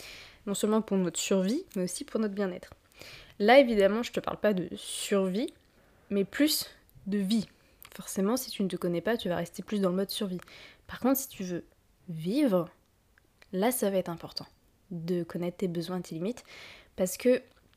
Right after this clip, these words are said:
quand tu les connais, tu sais exactement, entre guillemets, comment les honorer, comment les assurer pour toi te sentir bien, mais surtout quand tu connais tes limites, et pareil, hein, comme j'ai dit, les besoins, bah, tu évites de, euh, les,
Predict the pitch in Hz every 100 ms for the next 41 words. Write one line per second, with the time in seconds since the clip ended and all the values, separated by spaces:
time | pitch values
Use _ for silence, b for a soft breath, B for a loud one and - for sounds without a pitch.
0 | _ _ - 262 262 220 202 202 214 254
1 | - 190 240 226 196 190 - 190 214 -
2 | _ _ _ _ _ _ _ _ - -
3 | 190 - 185 196 233 - 196 202 196 185
4 | 170 190 196 208 269 220 190 175 175 170
5 | 208 - 214 214 214 185 196 190 - 175
6 | - 180 180 247 B B B B 208 -
7 | 196 269 240 202 190 190 208 - 175 190
8 | 254 277 - - - _ _ - - 185
9 | - 165 226 196 185 180 165 170 202 185
10 | 180 180 240 247 B B B B _ _
11 | _ _ 185 180 - - 202 - 233 226
12 | 190 226 285 - - b b - 185 185
13 | 208 240 - - 190 175 180 190 214 233
14 | 226